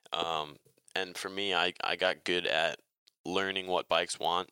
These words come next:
just from doing it more. So, um,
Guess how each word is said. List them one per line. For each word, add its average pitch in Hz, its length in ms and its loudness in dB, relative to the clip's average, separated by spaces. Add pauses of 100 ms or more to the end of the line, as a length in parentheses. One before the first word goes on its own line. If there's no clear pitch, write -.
(240)
just 90 320 0
from 85 240 -6
doing 85 240 -2
it 78 100 -6
more. 80 360 -4 (240)
So, 87 400 -2 (800)
um, 78 500 -2